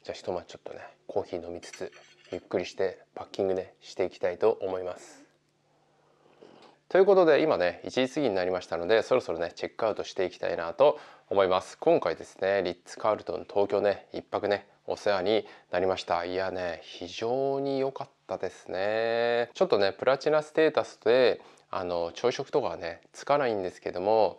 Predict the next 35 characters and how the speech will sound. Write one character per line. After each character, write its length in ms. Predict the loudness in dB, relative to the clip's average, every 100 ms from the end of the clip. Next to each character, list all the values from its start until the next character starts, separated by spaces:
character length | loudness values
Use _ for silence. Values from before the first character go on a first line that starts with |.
| _
や 120 | -10
っ 40 |
ぱ 140 | -6 -6
り 80 | -6
ね、 140 | -14
こ 80 | -16
の 80 | -14
リ 120 | -14
ッ 20 | -16
ツ・ 100 | -10
カ 120 | -4
ー 40 | -4
ル 80 | -6
ト 140 | -12
ン 60 | -12
東 280 | -4 -4
京 160 | -4 -6
ね、 280 | -4 -6 -8
サ 220 | -4 -2
ー 40 | -2
ビ 100 | -8
ス 140 | -12
が 180 | -14 -14
す 220 | -10 -2
ご 160 | 2 0
い 60 |
で 60 | -2
す 180 | -8 -2
ね。 420 | 2 4 4 0 -6
ち 120 | -6
ょ 20 |
っ 20 |
と 100 | -4
ね、 220 | -2 -4 -2
iPhone 340 | 0 2 2